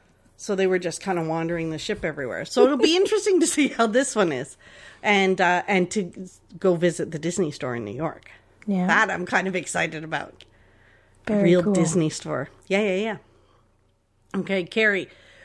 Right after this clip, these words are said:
Speaker 1: we had been talking about doing, like, quizzes and fun facts and things like that.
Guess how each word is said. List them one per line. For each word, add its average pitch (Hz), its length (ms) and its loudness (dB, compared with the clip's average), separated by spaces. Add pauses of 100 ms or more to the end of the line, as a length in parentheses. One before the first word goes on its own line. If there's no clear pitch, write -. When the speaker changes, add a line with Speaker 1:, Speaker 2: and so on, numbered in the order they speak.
(200)
Speaker 1:
we 311 540 2 (560)
had 214 240 0
been 208 200 2
talking 214 420 2
about 196 340 4
doing, 185 300 4
like, 135 260 -4
quizzes 226 920 0
and 156 260 -8
fun 202 360 2
facts 233 680 2
and 180 180 -2
things 185 280 -4
like 170 180 -8
that. 165 340 -6